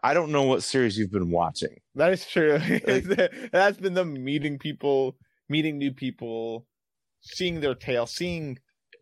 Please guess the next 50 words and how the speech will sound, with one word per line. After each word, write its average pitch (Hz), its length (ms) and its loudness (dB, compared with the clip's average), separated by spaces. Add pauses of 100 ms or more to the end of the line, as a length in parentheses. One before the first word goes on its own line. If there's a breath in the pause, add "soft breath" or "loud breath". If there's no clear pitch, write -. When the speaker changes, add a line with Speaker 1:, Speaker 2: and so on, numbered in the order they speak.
(220)
Speaker 2:
really 370 260 2
what 143 200 0
love 139 220 2
is 139 160 -2
to 135 120 -8
them 110 480 -6
for, 101 220 -6
for 117 100 -4
everyone. 113 240 2
Speaker 1:
Yeah. 104 200 2
Speaker 2:
The, - 380 -2
the, 92 80 -4
the 120 140 -4
thread 139 240 0
is, 117 200 -2
is 101 240 -10
what 123 200 -4
is 139 100 -4
their 120 180 -2
love? 95 260 -4 (200)
Speaker 1:
It's 160 220 0
been 185 340 0
a 202 40 0
Speaker 2:
And 131 80 -2
Speaker 1:
character-driven 135 760 2
Speaker 2:
what 107 80 -2
is - 100 -2
it - 20 0
about? 131 140 4
Speaker 1:
show 107 60 0
the 104 180 4
entire 104 460 0
time. 90 420 -2
This 120 180 -2
show 151 260 2
has 120 200 0
not 120 280 0
been 110 180 2
about 95 460 0 (280)
shoot 123 300 2
'em 95 140 2
up - 180 0 (380)
infected. 90 560 -2 (140)
Speaker 2:
Mm-hmm. 98 40 0
Speaker 1:
Like, 113 240 0
I, 117 240 2
so 123 220 -2 (240 loud breath)
I 123 60 2
really 196 360 4
question 135 580 0